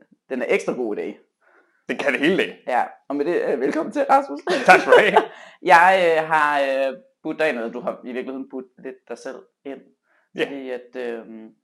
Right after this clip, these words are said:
Speaker 1: vi skal snakke lidt om løb.
Speaker 2: Ja.
Speaker 1: For det er jo sådan, at, øh, vi lige har, øh, launchet, eller startet, hvad skal vi sige,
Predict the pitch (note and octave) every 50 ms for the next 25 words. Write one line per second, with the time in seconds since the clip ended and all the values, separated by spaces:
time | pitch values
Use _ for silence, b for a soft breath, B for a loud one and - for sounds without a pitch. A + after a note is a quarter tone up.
0 | _ _ A2+ B2+ B2 - - A#2 - B2+ A#2 A2+ A2+ - A#2 B2+ B2+ B2+ B2 A#2
1 | A2+ G#2 G#2 - _ _ - C#3+ B3+ F#4+ - - _ _ _ _ _ - C3 F3+
2 | - - - _ _ _ _ - F3+ E3+ E3+ D#3 D3 D#3+ F3+ G3+ G3 - G3+ G3+
3 | F#3+ F3+ E3+ D#3+ D#3+ - - D3 D3 D3 - _ - D3 C#3+ C3+ C3 B2+ B2+ B2
4 | B2 A2 A2+ C3 C3 A#2+ C3+ C3+ D#3 F#3 G#3+ C3+ B2 - - F3 D3+ C3+ B2+ A#2
5 | A#2 A#2 A#2+ B2 A#2+ A#2 A#2 A#2 A#2+ - b b b b b - A#2 B2 B2+ B2+
6 | A#2 A#2 C#3 F3 F3+ - - G#3+ F3 - - - - - - A#2+ G#2+ D#2+ - -
7 | - _ - - - B2 G#2 G2+ A#2+ D#3 E3 F3 B3 A#3+ B2 A#2 - A3+ A3+ -
8 | G#3+ B3+ - - A3+ C4 B3